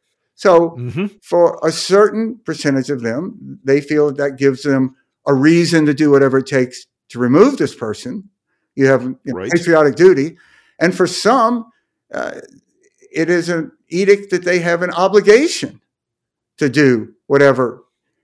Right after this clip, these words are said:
Speaker 1: uh, is necessary. I mean, that's the essence of the, you know, the three percenters. We have to go out there, and
Speaker 2: Right.
Speaker 1: this is how we're gonna save the country. And
Speaker 2: Right.
Speaker 1: it's extraordinarily dangerous. And, you know, Ron DeSantis, as far as I know, has never said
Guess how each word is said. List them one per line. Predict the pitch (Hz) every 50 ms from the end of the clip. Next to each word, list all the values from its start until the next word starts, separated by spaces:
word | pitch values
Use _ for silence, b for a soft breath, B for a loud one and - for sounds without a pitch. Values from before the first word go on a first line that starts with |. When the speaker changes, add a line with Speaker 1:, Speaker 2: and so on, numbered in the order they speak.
| _ -
Speaker 1:
uh, | 131 127 123 - -
is | 147 135 139
necessary. | 147 131 - - - 131 104 98 104
I |
mean, | 104 110
that's | 113 120 117 -
the | 151 131
essence | 139 131 131 143 135 131 -
of | 143 135 123 131
the, | 143 139 139 139
you | 147 139
know, | 127 131
the | 131
three | 131 - - 160 165
percenters. | 170 185 185 185 247 277 262 185 113 101 - - _ _ _ _ _ _ _ _ _ _ -
We | 131 156 165
have | 165 170 170
to | 175 165
go | 170 170 175
out | 180 175 175
there, | - 107
and | 131 185
Speaker 2:
Right. | - 147
Speaker 1:
this | 147 -
is | 156
how | 170 160 160
we're | 160
gonna | 151 156 160
save | 156 - 160 156 151 165
the | 156
country. | - - 262 311 - - - - _ _ _ _ _ _ _ _ _ _ _ _ _ _ _
And | - 156 156 156 156 156 160 147 143
Speaker 2:
Right. | 131 160 208 - - - _ _ _ _ _ _ _ _ _ -
Speaker 1:
it's | 185 185 190
extraordinarily | 214 208 208 - 202 226 254 254 262 254 254 247 247 247
dangerous. | 208 240 269 330 381 - 208 170 160 -
And, | 202 208 202 202 196 202 - -
you | 196 220
know, | 233 196
Ron | 175 196 240 277 277
DeSantis, | 277 220 - - 214 240 311 381 - 262 247 -
as | 226 208
far | - 233 233 226
as | 185
I | 208 233 269
know, | 254 214 202 208 190
has | 180 180 170
never | 165 160 180 208 277 277 269
said | - - - 160 135 127 135 160 190 -